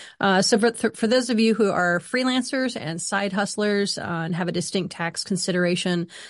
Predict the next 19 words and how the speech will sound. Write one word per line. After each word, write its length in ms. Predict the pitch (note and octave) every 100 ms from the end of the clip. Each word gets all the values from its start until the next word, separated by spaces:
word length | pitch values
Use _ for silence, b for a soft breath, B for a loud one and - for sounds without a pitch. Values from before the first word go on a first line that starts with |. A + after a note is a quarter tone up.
| B
let's 220 | G3+ G3
talk 220 | - G3 G3
about 280 | F3+ E3+
smart 560 | - - - G3 G3 -
tax 400 | - F#3 F3+ -
planning 460 | - F#3 F3+ F3+ F3+
for 320 | - F3+ E3+
these 240 | F3 -
folks. 520 | - E3+ E3 - - B B B B
Um, 400 | - F3 F3 E3+ F3
tax 300 | F#3 - -
consi-, 420 | - - F#3+ F#3 -
tax 360 | - F#3+ F#3+ -
considerations, 1200 | G#3+ F#3 G3 F#3 F#3 F3+ - F#3 F3 F3 - - B B B
uh, 160 | F#3 F3
with 140 | F3
individuals' 520 | F#3 E3+ E3+ E3 D#3+ D#3+
side 420 | - F#3+ G#3+ G3+
businesses. 840 | G#3 G#3 G3 - G3 G3 F#3+ -